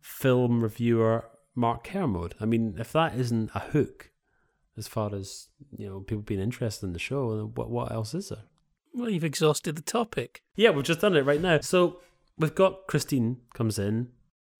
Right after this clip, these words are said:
Speaker 1: I'm gonna put forward a slightly controversial point of view. Christine is clearly horrible, and she's got some weird habits, and she's also a bit annoying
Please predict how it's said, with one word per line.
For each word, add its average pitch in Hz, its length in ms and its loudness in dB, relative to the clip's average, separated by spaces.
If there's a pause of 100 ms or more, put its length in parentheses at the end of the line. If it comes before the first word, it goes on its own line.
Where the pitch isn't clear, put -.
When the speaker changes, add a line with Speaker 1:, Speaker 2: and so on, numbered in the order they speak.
(100)
Speaker 1:
I'm 185 80 -4
gonna 180 100 0
put - 180 -2
forward 120 180 -2
a 107 40 -8
slightly 151 640 0
controversial 107 580 -4
point 104 200 -8
of 90 80 -8
view. 95 220 -4 (600)
Christine 214 520 2
is 147 160 -2
clearly 143 440 -2
horrible, 113 640 0 (440)
and 117 720 0 (240)
she's 123 300 -6
got 143 340 0 (160)
some 117 460 -2 (500)
weird 165 440 2
habits, 107 640 -4 (100)
and 113 280 -2
she's 117 220 -8
also 123 840 -2
a - 60 -14
bit 113 180 -10
annoying 110 680 0